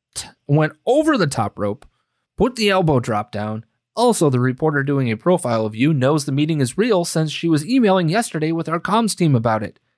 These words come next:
Don't lie again. We have receipts.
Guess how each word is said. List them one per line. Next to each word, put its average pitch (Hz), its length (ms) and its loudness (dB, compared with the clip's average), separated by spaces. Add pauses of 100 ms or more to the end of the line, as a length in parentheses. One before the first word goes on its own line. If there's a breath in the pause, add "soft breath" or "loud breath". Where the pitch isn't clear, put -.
(340)
Don't 151 280 -2
lie 160 140 0
again. 139 540 2 (440)
We 135 300 2
have 120 200 0
receipts. 110 560 -4